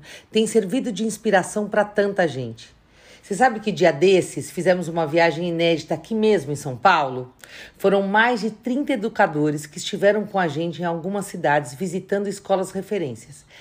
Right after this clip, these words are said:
É claro que a gente também teve um momento na Casa Diálogos com a turma, né?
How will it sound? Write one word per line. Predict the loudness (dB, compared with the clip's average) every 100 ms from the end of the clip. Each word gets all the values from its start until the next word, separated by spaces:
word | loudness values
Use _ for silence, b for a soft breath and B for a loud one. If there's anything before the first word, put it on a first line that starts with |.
| b
É | 2
claro | 2 4 6 8 6 4 0
que | -2
a |
gente | -2 -4 -2
também | -2 -2 -4
teve | -4 -2
um |
momento | -2 -4 -4 -6 -6 -6
na | -4
Casa | 0 0 0
Diálogos | 0 2 2 0 -6
com | -8
a |
turma, | -4 -6 -4 -6
né? | -6 -8